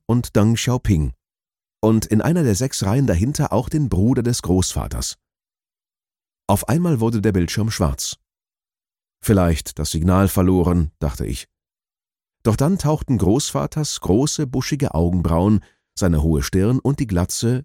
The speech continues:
die langen Ohrläppchen und die Weisheit ausstrahlenden Augen übergroß von mir auf dem Bildschirm auf.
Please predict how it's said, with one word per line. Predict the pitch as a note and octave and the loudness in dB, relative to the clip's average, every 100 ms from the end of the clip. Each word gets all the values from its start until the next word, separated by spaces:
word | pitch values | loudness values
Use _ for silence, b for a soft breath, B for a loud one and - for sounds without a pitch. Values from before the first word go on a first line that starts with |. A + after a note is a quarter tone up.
| - | -4
die | G2+ | -2
langen | D#2 C2+ D2 | 0 0 0
Ohrläppchen | F#2+ G2+ F#2 - F#2+ F#2 b b b | 0 2 0 0 0 0 b b b
und | - D#3 G3 - | -2 -2 -2 -6
die | C3 | -4
Weisheit | G2 C#3+ - C3 - | -2 -2 -4 -6 -2
ausstrahlenden | F2+ A2+ - F#2+ G2 G2+ | -4 -4 -2 0 2 0
Augen | - D#2+ D#2+ F2 | 0 0 0 -2
übergroß | C3 D3 B2+ - F#2 - | -2 -2 -2 -2 -2 0
von | G#2+ | 0
mir | F2 D#2+ | 0 0
auf | D#2 | -2
dem | - F2+ | -2 -2
Bildschirm | C#2+ - C#2 | -2 -4 -6
auf. | A1+ - | -6 -8